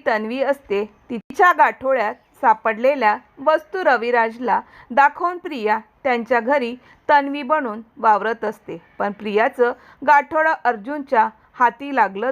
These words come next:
तर तिचं पितळ उघड पडेल याची भीती तिला असते. प्रियाने ते गाठोडं आश्रमात एका फरशीखाली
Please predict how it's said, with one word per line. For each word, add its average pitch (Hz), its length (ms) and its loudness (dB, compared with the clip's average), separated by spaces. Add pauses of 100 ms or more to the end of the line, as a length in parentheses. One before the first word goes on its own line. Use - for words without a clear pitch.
(120)
तर 202 160 0 (280)
तिचं 220 260 -4
पितळ 233 460 -2 (280)
उघड 320 440 0
पडेल 196 520 -4
याची 196 280 -6
भीती 247 400 -8 (300)
तिला 330 280 4
असते. 185 440 -4 (440)
प्रियाने 269 540 2 (360)
ते 262 160 6
गाठोडं 254 640 2 (240)
आश्रमात 233 600 2 (320)
एका 311 400 2
फरशीखाली 247 720 -2